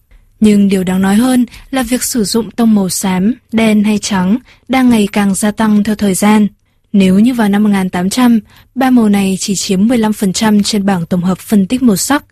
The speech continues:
thì tới năm hai nghìn không trăm hai mươi, con số này đã tăng lên tới bốn mươi phần trăm.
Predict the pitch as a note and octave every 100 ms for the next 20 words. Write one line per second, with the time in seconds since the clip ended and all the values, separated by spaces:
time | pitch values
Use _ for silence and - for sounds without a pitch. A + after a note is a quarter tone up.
0 | - _ - C4+ B3+ B3+ A#3+ D4 C#4 C#4
1 | B3 G#3+ G3+ A#3+ A3+ - A3 A3 A3 A#3
2 | A3 - - _ - G#3+ - F#3+ A#3 A3
3 | F#3 - B3 A3 A3 G#3 F#3+ F#3+ F3+ F#3
4 | B3 - F3 G#3+ G#3+ G3+